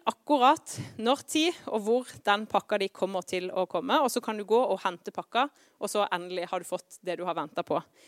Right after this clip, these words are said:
Men kanskje ikke så mye spenning, fordi at du vet akkurat hvor han er. Men før, eh, jeg tror kanskje når jeg, hvis jeg skal si,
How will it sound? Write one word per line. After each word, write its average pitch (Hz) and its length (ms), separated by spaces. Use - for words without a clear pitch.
Men 262 300
kanskje 240 380
ikke - 160
så 240 80
mye 226 160
spenning, 202 500
fordi 196 240
at 208 160
du 196 240
vet - 460
akkurat - 260
hvor 175 160
han 170 160
er. - 80
Men 262 160
før, 302 460
eh, 214 380
jeg 240 180
tror 285 280
kanskje 247 380
når 233 160
jeg, 208 180
hvis 233 160
jeg 247 80
skal 247 160
si, 240 100